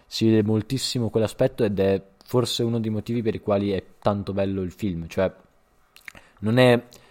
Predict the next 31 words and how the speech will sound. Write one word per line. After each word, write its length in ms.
come 180
se 180
fosse, 920
non 200
so 120
come 180
dire, 380
un 400
"ah, 500
guarda 340
quanto 280
è 60
bravo 300
questo, 360
perché 240
questo 300
è 40
figlio 260
di 200
Dio, 280
quindi 400
è, 80
ha 120
dei 180
poteri 420
sovra-, 1400
dei 160
poteri 300
speciali, 600
fa 160
cose, 580